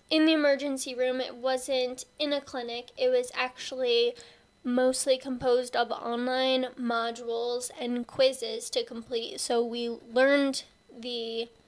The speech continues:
material that we needed in order to take the comet, which is a standardized exam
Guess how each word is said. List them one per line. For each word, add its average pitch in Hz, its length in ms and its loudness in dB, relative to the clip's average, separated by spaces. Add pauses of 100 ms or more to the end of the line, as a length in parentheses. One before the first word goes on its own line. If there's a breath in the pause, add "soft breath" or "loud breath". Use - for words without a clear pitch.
(300 soft breath)
material 262 640 0
that - 240 -4
we 240 140 -8
needed 262 680 2
in 247 220 -4
order 240 340 -4
to 240 540 -4 (420 soft breath)
take 247 600 -4 (100)
the 240 100 -2
comet, 277 680 -2
which 240 300 -4
is 240 160 0
a 247 100 -8
standardized 240 640 -6
exam 233 580 -8